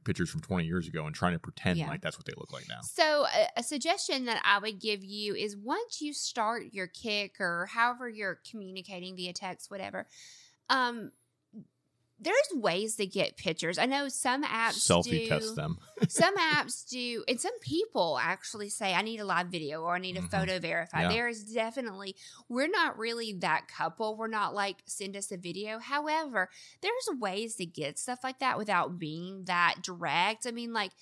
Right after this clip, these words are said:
Speaker 2: if they're out to dinner, they could snap, you know, be like, "Oh, send us a picture of y'all out to dinner." They could, you know,
Speaker 1: Right,
Speaker 2: you
Speaker 1: yeah.
Speaker 2: can
Speaker 1: "We're
Speaker 2: see
Speaker 1: going out
Speaker 2: it.
Speaker 1: tonight.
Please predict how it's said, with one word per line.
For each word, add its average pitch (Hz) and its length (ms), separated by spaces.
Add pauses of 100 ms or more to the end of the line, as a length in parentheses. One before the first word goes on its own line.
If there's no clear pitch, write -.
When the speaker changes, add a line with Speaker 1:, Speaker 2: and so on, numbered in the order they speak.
(380)
Speaker 2:
if 240 140
they're 302 140
out 311 220
to 254 120
dinner, 208 800 (340)
they 240 160
could 240 220
snap, 226 420
you 262 160
know, 254 60
be 254 80
like, 277 180
"Oh, 415 240
send 466 140
us 440 160
a 427 120
picture 440 220
of 427 80
y'all 427 260
out 320 100
to 302 80
dinner." 311 520 (680)
They 240 140
could, 233 160
you - 160
know, 220 140
Speaker 1:
Right, 104 180
Speaker 2:
you 85 60
Speaker 1:
yeah. 85 100
Speaker 2:
can 80 180
Speaker 1:
"We're 113 120
Speaker 2:
see 123 40
Speaker 1:
going 127 140
out 117 140
Speaker 2:
it. - 60
Speaker 1:
tonight. 90 200